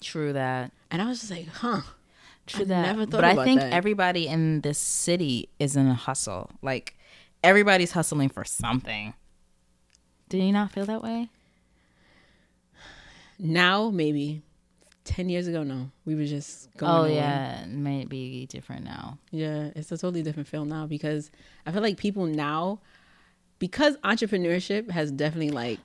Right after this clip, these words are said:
Speaker 1: Yeah,
Speaker 2: taken off,
Speaker 1: that is very true.
Speaker 2: people are on a different vibe, spiel, move, whatever.
Speaker 1: Right.
Speaker 2: Ten years ago,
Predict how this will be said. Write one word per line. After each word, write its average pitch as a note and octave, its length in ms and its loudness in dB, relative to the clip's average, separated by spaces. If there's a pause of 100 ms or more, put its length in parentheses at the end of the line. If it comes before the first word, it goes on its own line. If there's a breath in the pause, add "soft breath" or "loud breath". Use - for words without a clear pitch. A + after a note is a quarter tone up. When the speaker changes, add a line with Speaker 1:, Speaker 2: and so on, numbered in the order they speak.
Speaker 1:
Yeah, C3+ 320 -2
Speaker 2:
taken B2 300 4
off, D#3+ 460 -2
Speaker 1:
that E3 120 -4
is D3+ 160 -2
very B2+ 220 -2
true. B2+ 440 -4 (160)
Speaker 2:
people G3+ 400 4
are D#3+ 160 2
on D3+ 180 0
a D3+ 80 0
different D3+ 920 -4 (460)
vibe, E3+ 480 -2
spiel, D3 920 -4
move, D#3 680 0
whatever. C3+ 560 -6
Speaker 1:
Right. D3+ 500 -2
Speaker 2:
Ten B3 220 4
years B3+ 240 6
ago, D#3 400 6